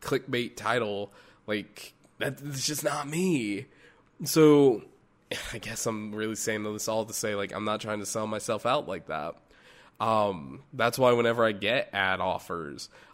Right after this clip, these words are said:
I always sit down and I think about it. And it's like, "Hey, is this actually something that would do well?" Like,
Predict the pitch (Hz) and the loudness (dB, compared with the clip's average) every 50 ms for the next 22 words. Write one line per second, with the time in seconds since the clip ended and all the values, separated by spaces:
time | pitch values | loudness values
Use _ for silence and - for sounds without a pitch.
0 | - - 101 107 107 110 113 110 110 104 - - - 117 104 - 107 107 107 107 | -4 0 0 2 2 2 2 0 0 -2 -4 -4 -4 -6 -4 -2 0 2 2 2
1 | 107 95 90 80 - - 107 127 143 147 110 85 85 85 78 76 73 76 90 95 | 0 0 -4 -4 -6 -6 -6 -4 -4 -4 -4 -4 -4 -4 -4 -6 -8 -10 -10 -8
2 | - 104 92 - - - - 101 110 120 123 101 92 92 - 113 113 - - - | -8 -8 -8 -8 -12 -12 -10 -6 -4 -4 -4 -4 -6 -8 -8 -8 -6 -6 -4 -4
3 | 104 110 - - - 123 110 - - 110 110 104 101 98 95 92 92 92 90 92 | -4 -4 -4 -6 -8 -8 -6 -6 -6 -6 -6 -6 -6 -4 -4 -4 -4 -6 -8 -12
4 | - - 95 98 104 101 92 90 73 78 76 76 80 101 131 147 156 - - _ | -12 -10 -8 -6 -6 -6 -8 -8 -8 -8 -6 -6 -6 -6 -6 -6 -8 -12 -16 _
5 | _ - - - _ _ - - 107 104 104 101 98 | _ -20 -20 -20 _ _ -6 -4 -2 -2 -2 -2 -4